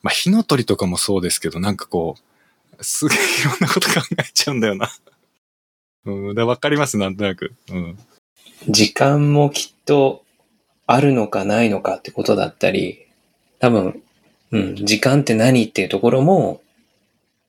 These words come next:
Speaker 2: そういう人たちの中には考えて感じ取るところっていうのはあったんじゃないのかなって思いますね。
Speaker 1: うん。
Speaker 2: まあ、僕たちが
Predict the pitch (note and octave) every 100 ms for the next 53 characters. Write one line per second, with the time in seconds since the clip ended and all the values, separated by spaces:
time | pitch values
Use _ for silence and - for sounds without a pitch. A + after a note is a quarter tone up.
0 | _ _ _ - A#2+ A2+ G2+ - A2+ -
1 | F#2 G2 G#2 - C#3+ D3 A#2+ F2+ E2 _
2 | _ _ _ _ _ _ _ _ - A2
3 | G2+ G2 F#2 G#2 - G2+ G2 G2 G2+ -
4 | F#2+ - F#2+ F2 B2 C3+ B2+ E2+ - _
5 | _ _ _ _ _ _ _ _ G#2 -
6 | F#2 - F#2+ F#2+ F2 - A2+ B2+ - -
7 | - _ _ _ _ _ _ - F#2 F#2
8 | F#2+ - - - _ E2 G#2+ D2 C#2+ -
9 | - _ G#2+ G#2 A2+ G#2+ - G2 -